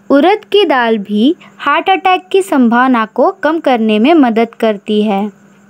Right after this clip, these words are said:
इसके लिए पचास ग्राम उड़द की दाल ले और उसमें रात को सोने से पहले पानी में भिगोकर रख दे। सुबह इसे पानी से निकालकर पीस ले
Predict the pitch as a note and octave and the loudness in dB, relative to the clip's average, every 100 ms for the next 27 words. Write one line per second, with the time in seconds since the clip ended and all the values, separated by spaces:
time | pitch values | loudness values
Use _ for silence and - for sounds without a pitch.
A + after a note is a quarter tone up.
0 | _ _ - _ - _ _ - _ C#4+ | _ _ -20 _ -20 _ _ -20 _ -6
1 | D4+ - G#4 D4+ B3+ C#4+ F#4+ - _ - | -4 0 2 4 4 2 -2 -8 _ -6
2 | E4 - F#4+ G4+ D4 F4 F#4+ F4+ B3 A#3 | -4 0 0 0 0 0 0 0 0 2
3 | D4+ - - D4+ A#3+ A3 G#3 G3+ G3 A3+ | 0 -4 -2 0 0 -2 -2 -4 0 0
4 | E4 _ _ _ _ _ D4+ G4 G4 F4+ | -2 _ _ _ _ _ -2 2 0 -2
5 | - A#3+ B3+ D4+ - _ _ - C4+ E4 | -2 0 2 0 -6 _ _ -4 -2 -2
6 | F#4+ - - E4+ E4+ D4 C#4+ F#4 F#4 F#4 | -4 -12 -2 -2 2 2 2 2 0 -2
7 | C#4+ A#3+ A3 B3+ F#4 - C#4 D4 E4+ F4 | -2 -2 0 0 0 -2 -2 0 2 2
8 | C4 G3+ G3+ G3+ - C#4+ F4+ C4 G3+ G3 | 0 0 -2 -2 -2 -2 0 -2 -2 -4
9 | G3 G3 G3+ _ _ _ _ _ _ _ | -4 -4 -10 _ _ _ _ _ _ _
10 | _ _ _ _ _ _ _ _ - F4 | _ _ _ _ _ _ _ _ -4 0
11 | E4 G#4+ G#4+ G#4 G#4+ F#4+ C4+ C4+ F4 F#4+ | 2 2 2 0 -2 0 0 0 0 2
12 | F4 C#4+ - G#3+ G#3 - D#4+ - D#4 F4+ | 0 0 -2 -4 -4 -2 -2 -2 2 2
13 | G4+ - A3+ G#3 | 2 -2 0 0